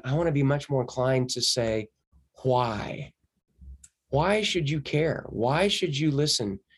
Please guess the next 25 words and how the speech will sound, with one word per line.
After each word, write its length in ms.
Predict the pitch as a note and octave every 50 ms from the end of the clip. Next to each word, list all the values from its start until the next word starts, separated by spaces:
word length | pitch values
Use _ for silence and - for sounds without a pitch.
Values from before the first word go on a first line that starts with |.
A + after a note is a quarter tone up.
| _ _ _ _ - -
to 140 | - -
this?" 440 | G2 G2 F#2+ - - - - - - _ _ _ - - - -
It's 160 | - C#3+ -
just 180 | G3+ G#3 G3+
a 60 | G3+ E3+
different, 500 | B2+ - E3+ F3 D3 - E3 C#3+ - - _ _ _ _ _ - - - _ _ _ _ _ _ _ _ _ _ -
ten 160 | - F3 F3+
years 280 | F#3 F3+ F#3 F3+ E3+ F3
ago, 500 | D3 D#3 D#3+ D#3 D#3 D#3 D#3 D#3 D#3 D3
there 140 | C3 C#3+
was 180 | C#3 C3 C3 -
still, 600 | - - - F3 F3 E3 D3 C3 C3 C#3 D#3 -
even 200 | - D3+ D3 C#3+
though, 380 | C3+ C#3 C3 C3 B2+ B2 B2 - _ _ _ _ _ - _ _ - - -
uh, 180 | B2 A#2+ A#2 A2+
it's 120 | A#2 -
already 260 | C#3 B2+ B2+ C3 B2+
been 220 | A#2 G#2+ A2 A2 -
passing, 420 | - B2+ C#3+ D3 C#3 - A#2+ A2
but 80 | G#2 -
there's 200 | - A#2+ - -
still 360 | - - F3+ F3+ E3 D3+ C#3
some 520 | B2+ - - - - E3 E3 E3+ E3 C#3+
biblical 420 | B2+ D3 D3 D3 D3+ - A#2+ A2 A2+
literacy 800 | A#2 C3+ D#3 F#3 D3+ B2+ - - A2+ G2+ F2+ F#2+ A2 B2 B2